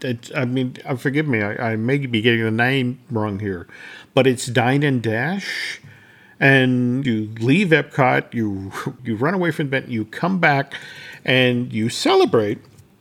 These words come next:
having completed this athletic event by getting a glass of wine, getting a little plate of food. So, you know, in a weird sort of way, maybe it is a smart choice to do, attach this to the opening of Mardi Gras.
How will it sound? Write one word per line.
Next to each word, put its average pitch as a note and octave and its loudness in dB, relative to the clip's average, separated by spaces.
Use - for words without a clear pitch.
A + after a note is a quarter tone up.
having D3+ 4
completed B2+ 2
this A#2+ 0
athletic B2 2
event A#2+ -2
by A2 0
getting G#2 -4
a - -10
glass G#2+ -6
of B2 -2
wine, B3+ 2
getting C3+ 0
a G2+ -12
little G#2 -6
plate G2+ -4
of F#2+ -8
food. A#2 2
So, D#3 4
you G#3 2
know, G3 2
in D3+ 4
a D3 8
weird F#3+ 0
sort G3 4
of E3+ 2
way, C#3+ 4
maybe E3+ 4
it D3 6
is G#3+ 4
a B2 2
smart G2 -6
choice F2+ -10
to G#2+ -2
do, F#2+ -4
attach - 0
this G#2+ -2
to B2+ 2
the G2+ 2
opening G#2 -2
of F#2+ -4
Mardi G#2+ -2
Gras. F2 -12